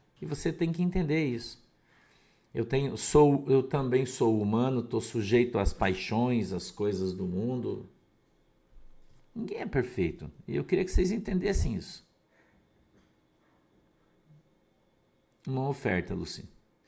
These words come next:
É, eu queria que vocês entendessem isso. Que você não, não, não pega, não me pegue, tô, tô falando de mim, não vou falar de outros, né? Que você não me pegue e ponha na prateleira ali, como se eu fosse aquele bibelozinho, aquela, eu não sou isso aí, cara.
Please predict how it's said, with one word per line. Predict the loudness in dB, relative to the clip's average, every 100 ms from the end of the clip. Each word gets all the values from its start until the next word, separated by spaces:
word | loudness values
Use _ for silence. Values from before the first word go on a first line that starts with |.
| _ _ _ _ _
É, | -2 2 2 2 2 0 -2 -8 -12 _ _ _ _ _ _ -8
eu |
queria | -2 -2
que | 2
vocês | 4 4
entendessem | 4 2 2 2 2 -2 -4
isso. | -8 -16 -20 _ _ _ _ _ _ _ _ _
Que | -4
você | 0 2
não, | 2 2 0
não, | -2 0
não | 0 -2
pega, | 2 2 2 0 0
não | -2 0
me | 0
pegue, | 4 8 8 6 2
tô, | 0 -4
tô | 0
falando | 2 4
de | 0
mim, | -2 0
não | 0
vou | 0
falar | 0
de | 0
outros, | 0 0
né? | -8 -10 -14 _ _ _ _ _ -20 -20 _ _ -8
Que |
você | -6 -2 0
não | 0
me | 0
pegue | 2 2 0
e |
ponha | -4 -4 -4
na | -6
prateleira | -4 -6 -2 -4 -2 -4 -4
ali, | -8
como | -6 -8
se | 0
eu | 0
fosse | 2 -2 -2
aquele | -2 0 2
bibelozinho, | 2 4 6 6 4 0 -2 0 0
aquela, | 0 -2 -2 -4
eu | -6
não | -4
sou | -8 -6 -4
isso | -4 -4 -6
aí, | -6
cara. | -8 -8 -8